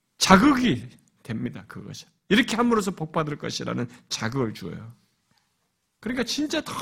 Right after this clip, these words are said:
열심을 내는데 다 거기에는 이렇게 했을 때 복받을 것이라는 기대를 다 가지고 있습니다.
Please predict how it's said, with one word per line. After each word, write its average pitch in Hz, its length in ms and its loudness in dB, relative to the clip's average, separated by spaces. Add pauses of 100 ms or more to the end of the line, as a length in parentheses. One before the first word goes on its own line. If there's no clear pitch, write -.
(180)
열심을 190 460 0
내는데 139 340 -8 (240)
다 269 280 -6
거기에는 247 440 4 (200)
이렇게 269 380 4
했을 269 260 -2
때 277 100 -4
복받을 233 500 -4
것이라는 147 520 -2
기대를 147 380 2
다 104 100 -6
가지고 101 300 -6
있습니다. - 500 -12